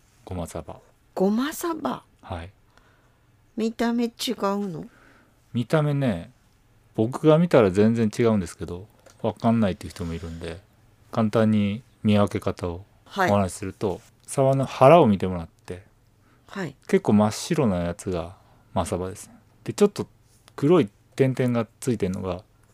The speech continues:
Speaker 1: ゴマサバです。
Speaker 2: あ、だからゴマサバなんだ。
Speaker 1: そうですね。で、ゴマサバの方がね、輪切りにするとね、なんていうんですかね、丸いんですよ。で、
Speaker 2: うん。
Speaker 1: 真サバの方がね、こう、平べったいっていう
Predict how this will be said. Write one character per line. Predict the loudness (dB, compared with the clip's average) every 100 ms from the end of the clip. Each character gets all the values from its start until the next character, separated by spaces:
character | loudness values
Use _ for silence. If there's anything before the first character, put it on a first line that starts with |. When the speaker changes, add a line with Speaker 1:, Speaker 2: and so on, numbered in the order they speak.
| _
Speaker 1:
ゴ | -2
マ | -2
サ | -4 -12
バ |
で | -16 -10
す。 | -6
Speaker 2:
あ、 | -6 -8 _ _ _ -10
だ | -2
か | -2
ら |
ゴ | 0 -2
マ | -2
サ | -6
バ | -8 -10
な | -12
ん |
だ。 | -10
Speaker 1:
そ | -2 -2
う |
で | -2
す | -10
ね。 | _ _ _ _
で、 | -8
ゴ | -2
マ | 2 4
サ | 6
バ | 8
の | 8
方 |
が | 4
ね、 | -2 -8 -16 _ _ -2
輪 | 2 2
切 | 0
り | -2
に | -4
す | -4 -8
る |
と | -6 -6
ね、 | -8 -10 _ _ -20 -20 _ _ _ -10
な | -4 -4
ん |
て | -6
い |
う | -12
ん |
で |
す | -14
か | -20
ね、 | -20 -8
丸 | -2 0 0
い | -2
ん |
で | -6
す | -16
よ。 | -20 _ _ 4
で、 | 6 8
Speaker 2:
う | 4
ん。 | -2 -20 -20 -4
Speaker 1:
真 | 0 4
サ | 4
バ | 4
の | 0
方 | -4
が | -6
ね、 | -12
こ | -16 -12
う、 |
平 | -2 -2
べ | 0 -8
っ |
た | -6 -8
い |
っ | -8 _
て |
い |
う | -20